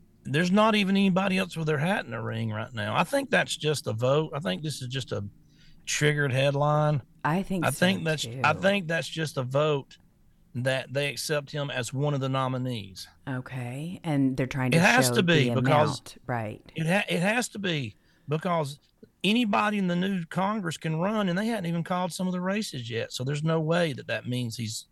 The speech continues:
Speaker 1: gonna be the speaker now.
Speaker 2: Well, and, and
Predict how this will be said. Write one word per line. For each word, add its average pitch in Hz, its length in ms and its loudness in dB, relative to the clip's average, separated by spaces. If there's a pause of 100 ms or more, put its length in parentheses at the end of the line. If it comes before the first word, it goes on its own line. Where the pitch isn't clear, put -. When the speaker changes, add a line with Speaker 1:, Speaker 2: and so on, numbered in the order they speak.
Speaker 1:
gonna 123 220 0
be 117 160 0
the 113 60 -6
speaker 143 420 -4
now. 101 400 -8
Speaker 2:
Well, 170 380 4
and, 160 320 0
and 151 300 0